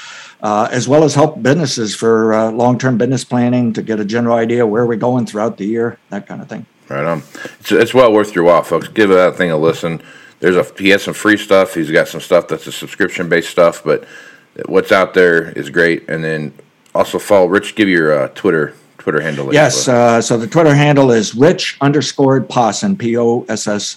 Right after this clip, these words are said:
Speaker 1: O N.
Speaker 2: Check that out too. A lot of good charts and stuff he puts out there. A lot of good, uh, analysis of what's going on. So, uh,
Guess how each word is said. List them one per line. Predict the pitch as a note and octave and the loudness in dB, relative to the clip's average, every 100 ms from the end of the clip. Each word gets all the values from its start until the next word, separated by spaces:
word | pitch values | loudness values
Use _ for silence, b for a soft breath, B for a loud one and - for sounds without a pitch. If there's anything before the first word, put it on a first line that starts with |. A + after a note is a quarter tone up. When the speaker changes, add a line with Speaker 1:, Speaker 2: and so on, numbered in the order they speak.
| G#2 | -6
Speaker 1:
O | G2 G2 | -6 -6
N. | F2 E2+ D2+ G2 B B - | -12 -12 -12 -12 B B -6
Speaker 2:
Check | - G2 | -2 0
that | G2 F#2 | 4 4
out | F2 | 2
too. | - F2+ | 0 0
A | E2 | 4
lot | F2 | 2
of | E2+ | 2
good | E2 | -4
charts | - F2 F2 | 0 0 0
and | E2 | -2
stuff | - D#2+ | -6 -6
he | D#2 | -4
puts | F2 - | -6 -2
out | D#2 D2+ | -2 -2
there. | D#2+ E2 | -2 0
A | |
lot | D#2 D#2 | 0 0
of | D#2 | -2
good, | D2+ D2 | -2 0
uh, | D2 C2 - B B - | 0 -2 -6 B B -10
analysis | D#2+ E2 E2+ D#2 D#2+ D2+ | -2 0 0 -2 -8 -8
of | D#2 | -6
what's | D2+ | -6
going | - D#2 | -6 -6
on. | D2+ D2 | -6 -6
So, | - D2 C2+ B B B - | -4 -6 -6 B B B -4
uh, | D#2+ D#2 C#2 | 0 0 -2